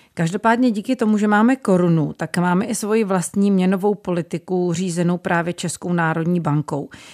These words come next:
Je to v ekonomicky náročnějších situacích, kdy třeba bojujeme s propadem hospodářského růstu, s recesí nebo s vysokou inflací pro nás výhoda?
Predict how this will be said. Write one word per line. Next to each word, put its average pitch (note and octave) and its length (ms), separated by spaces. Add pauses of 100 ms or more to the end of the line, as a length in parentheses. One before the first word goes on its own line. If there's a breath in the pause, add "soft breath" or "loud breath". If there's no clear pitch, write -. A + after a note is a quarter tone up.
(160 loud breath)
Je E3 100
to C4 140
v - 120
ekonomicky F#3+ 760
náročnějších F#3 800
situacích, E3 720
kdy D#3+ 320
třeba D#3 360
bojujeme E3 720
s - 80
propadem E3+ 540
hospodářského E3 920
růstu, F3+ 340
s - 120
recesí F3 460
nebo F3 200
s D#3+ 60
vysokou E3+ 480
inflací E3+ 460
pro F3 180
nás F3 220
výhoda? A3 460